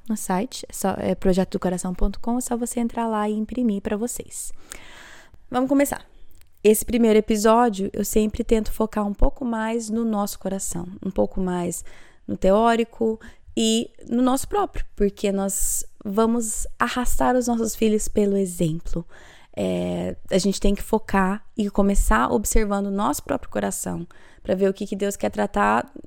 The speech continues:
em mim, na gente, antes de ensinar os nossos filhos, assim. Não tô falando,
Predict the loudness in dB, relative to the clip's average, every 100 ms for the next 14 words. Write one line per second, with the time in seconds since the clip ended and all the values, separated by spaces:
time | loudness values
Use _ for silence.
0 | -16 -12 -4 2 4 6 6 8 4 2
1 | 0 2 2 2 0 0 2 4 2 -4
2 | -4 -2 -4 -4 -6 -8 -8 -10 -6 -6
3 | -6 -8 -10 -4 -2 -2 -4 -16 -20 -4
4 | 0 2 4 4 4 4